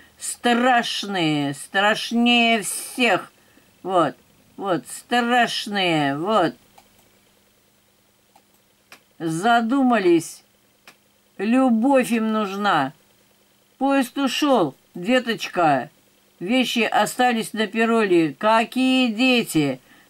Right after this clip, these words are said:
Вот, примеряет себе чужих детей, как будто платье одевает.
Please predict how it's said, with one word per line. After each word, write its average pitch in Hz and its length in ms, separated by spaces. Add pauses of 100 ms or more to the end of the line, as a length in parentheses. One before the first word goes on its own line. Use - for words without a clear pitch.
Вот, 214 280
примеряет 240 800
себе 226 420
чужих 208 520
детей, 208 600 (360)
как 220 240
будто 233 500 (540)
платье 247 580 (180)
одевает. 196 800